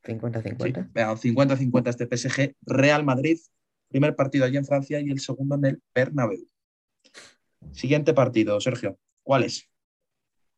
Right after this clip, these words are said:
Speaker 1: Bueno, el siguiente partido que vamos a comentar es el Salzburgo-Bayern. Dos, dos vecinos realmente, uno de Austria y otro de Alemania. Y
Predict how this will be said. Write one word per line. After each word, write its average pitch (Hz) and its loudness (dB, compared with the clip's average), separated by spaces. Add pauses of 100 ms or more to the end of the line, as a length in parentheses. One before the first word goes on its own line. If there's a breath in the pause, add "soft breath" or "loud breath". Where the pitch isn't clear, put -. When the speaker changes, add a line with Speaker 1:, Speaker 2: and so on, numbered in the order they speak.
Speaker 1:
Bueno, 131 6
el 123 4
siguiente 120 2
partido 120 2
que - 0
vamos 123 2
a 123 0
comentar 120 2
es 117 -4 (140)
el 120 2
Salzburgo-Bayern. 117 2 (960)
Dos, 123 0
dos 143 8
vecinos 143 2
realmente, 123 -2
uno 127 -2
de 113 -2
Austria 113 -4
y - 0
otro 110 -2
de 107 -2
Alemania. 107 -2 (1040 soft breath)
Y 104 2